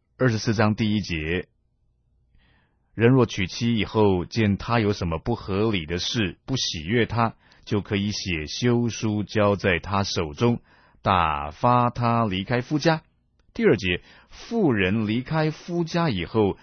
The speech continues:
可以去嫁别人。如果那不合理的事是指淫乱的话呢，那么会产生一个问题，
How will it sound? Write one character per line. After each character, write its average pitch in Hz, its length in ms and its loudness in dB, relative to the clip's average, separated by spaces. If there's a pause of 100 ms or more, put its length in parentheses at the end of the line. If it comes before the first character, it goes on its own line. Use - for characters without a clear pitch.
(160)
可 117 500 0
以 82 460 -4
去 123 420 -2
嫁 113 440 0
别 87 200 -8
人。 101 680 0 (1400)
如 220 120 2
果 190 120 4
那 180 100 4
不 196 160 -6
合 156 340 0
理 101 140 0
的 90 120 -2
事 120 220 -4
是 120 140 -2
指 85 160 -4
淫 82 240 -4
乱 113 300 0
的 73 80 -4
话 71 180 -2
呢， - 140 -14 (920)
那 117 80 -2
么 104 120 0
会 104 180 2
产 76 340 -4
生 101 200 0
一 98 60 0
个 90 100 -2
问 110 300 2
题， 82 340 -8